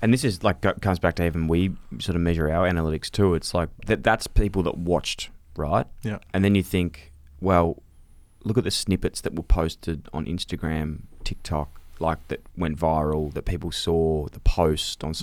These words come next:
Speaker 1: social media as well. Like, they're all impressions, and they're still people's eyeballs seeing that stuff as well.
Speaker 2: Yeah.
Speaker 1: Which just shows how, you know,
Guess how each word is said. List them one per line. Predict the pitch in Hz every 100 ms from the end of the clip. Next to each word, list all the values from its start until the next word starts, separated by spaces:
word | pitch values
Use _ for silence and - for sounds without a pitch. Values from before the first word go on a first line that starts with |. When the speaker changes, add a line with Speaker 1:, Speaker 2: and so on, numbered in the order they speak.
| 80
Speaker 1:
social | 92 85
media | 80 78 78
as | 80
well. |
Like, | 71 92
they're | 110 123
all | 113
impressions, | 95 82 98 98 80 78
and | 87
they're |
still | 92 95
people's | 87 80 78 78
eyeballs | 71 85 78 78 78
seeing | - 82 76
that | 73
stuff | - 76 73
as | 71
well. | 82 73 55 - -
Speaker 2:
Yeah. | 113 92 -
Speaker 1:
Which | 87 92
just | 104 -
shows | 92 82 82
how, | 76 71 -
you | 71
know, | 71